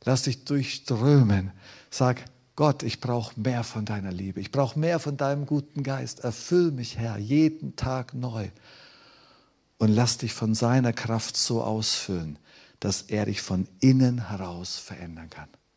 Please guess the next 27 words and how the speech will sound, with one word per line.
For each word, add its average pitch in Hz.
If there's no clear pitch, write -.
"Nicht 139
durch 123
Heer 143
und 107
Kraft -
soll 98
es -
geschehen", 90
sagt -
das -
Wort 80
Gottes, -
"sondern 107
durch 87
meinen 82
Geist." -
Und 95
Paulus 123
sagt, -
"Wandelt 101
im 95
Geist. 80
Tauche 120
ein 110
in 101
seinen 90
Geist. 80